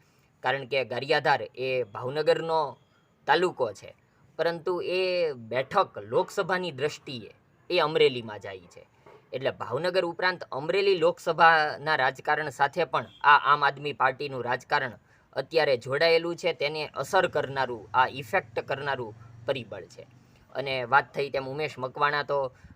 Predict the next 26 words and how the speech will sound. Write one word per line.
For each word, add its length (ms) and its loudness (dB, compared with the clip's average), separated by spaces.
અ, 220 0
ભલે 260 -2
બોટાદ 500 0
વિધાનસભાથી 1080 -4
જીત્યા 340 -2
છે, 140 -4
પરંતુ 520 -10
તેઓ 360 0
અત્યારે 520 0
તેમનો 320 -4
જે 100 -4
મત 200 -8
વિસ્તાર 320 -8
છે 120 -8
એ 40 -4
ભાવનગર 420 -6
લોકસભાને 640 -6
સીધી 340 -8
અસર 380 -4
કરવાનો 480 -4
છે. 220 -16
અત્યાર 320 0
સુધી 280 -6
એવું 200 2
થયું 340 -2
છે, 280 -8